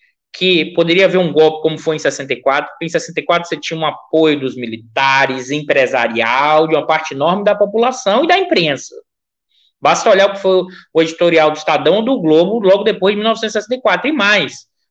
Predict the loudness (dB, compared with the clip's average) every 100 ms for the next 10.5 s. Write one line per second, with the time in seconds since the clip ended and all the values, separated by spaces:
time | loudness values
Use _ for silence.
0 | _ 0 2 0 -4 0 4 4 2 -2
1 | -4 -8 _ _ _ _ _ _ _ _
2 | _ -8 -4 0 0 2 0 0 -4 0
3 | 0 0 -2 -10 -20 _ _ _ -4 -4
4 | 0 0 0 -2 -4 2 4 2 -2 -18
5 | _ _ _ _ _ _ _ _ _ _
6 | -8 -4 -4 -6 -16 _ _ _ -2 0
7 | 2 4 4 4 4 2 0 0 -2 -2
8 | -2 -2 -2 0 0 0 0 2 2 2
9 | 0 -2 -2 0 0 2 0 0 -2 -2
10 | 0 0 0 -4 -10